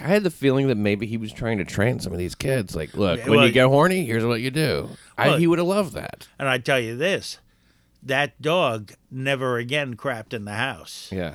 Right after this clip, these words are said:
Speaker 1: <laughs> Dog.
Speaker 2: That dog learned its lesson.
Speaker 1: I bet you that dog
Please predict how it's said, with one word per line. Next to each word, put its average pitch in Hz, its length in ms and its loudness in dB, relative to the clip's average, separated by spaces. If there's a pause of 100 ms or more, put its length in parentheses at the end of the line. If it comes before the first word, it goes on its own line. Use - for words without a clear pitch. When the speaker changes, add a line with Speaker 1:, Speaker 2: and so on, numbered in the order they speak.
Speaker 1:
<laughs> - 40 -12 (1120)
Dog. 131 320 -12 (440)
Speaker 2:
That 156 260 2
dog 131 260 2
learned 127 380 -4
its 107 220 -12
lesson. 135 400 -4
Speaker 1:
I 107 100 -2
bet 135 240 -6
you 120 100 -6
that 104 200 -2
dog 104 280 0